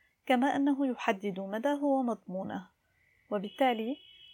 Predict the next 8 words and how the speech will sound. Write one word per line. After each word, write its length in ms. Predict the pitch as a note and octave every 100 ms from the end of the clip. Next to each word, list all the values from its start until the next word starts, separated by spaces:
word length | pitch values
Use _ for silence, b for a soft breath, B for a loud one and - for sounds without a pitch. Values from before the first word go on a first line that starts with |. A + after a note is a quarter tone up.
| -
لا 220 | E4 F#4
يكون 420 | E4+ - B3 A#3 F#3+
لهذه 500 | F#3 G3+ F#3+ F#3+ F#3+
الالتزامات 840 | - F#3 G3+ G3+ G3 G3+ C4 -
القانونية 840 | C#4+ - A#3+ A3 G#3 G#3+ A#3 A#3 A#3 B3 -
أي 220 | G3+ A#3
مصدر 600 | G3+ F#3+ - G3 A3 C4+
آخر، 600 | C4 G3 - - - -